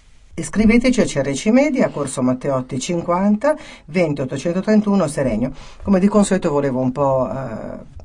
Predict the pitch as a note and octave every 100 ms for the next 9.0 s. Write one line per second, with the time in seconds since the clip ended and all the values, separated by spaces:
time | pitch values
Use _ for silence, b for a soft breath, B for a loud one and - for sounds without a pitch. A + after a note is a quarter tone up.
0 | - - - C#3+ C#3+ C#3+ C3 D3+ C#3 B2
1 | B2+ C#3+ B2+ - D3+ D3+ B2+ B2 C3 B2+
2 | B2+ B2 B2 B2+ A#2+ B2 C#3+ C3+ C3+ B2+
3 | B2+ A#2 A#2 A#2 A#2 A2+ B2+ A#2+ A2 -
4 | B B B B B B D#3 D#3+ F3 E3
5 | D#3 D3 C3+ C#3 C3+ C3+ B2+ A#2+ D#2+ -
6 | - - - - - G#3 G3 G3 A3 F#3
7 | D3+ C#3+ C#3+ D#3 C#3 D3 C#3 C3 C#3+ C3+
8 | C#3+ C#3+ D3 C#3 C3 C3 C#3 D#3 D#3+ C#3+